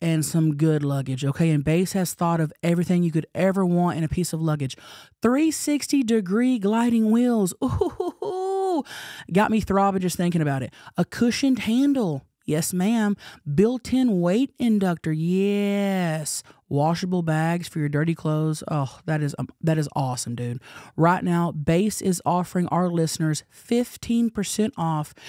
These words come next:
your first purchase by visiting basetravel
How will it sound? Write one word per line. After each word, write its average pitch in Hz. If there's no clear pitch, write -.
your 156
first 196
purchase 165
by 156
visiting 156
basetravel 208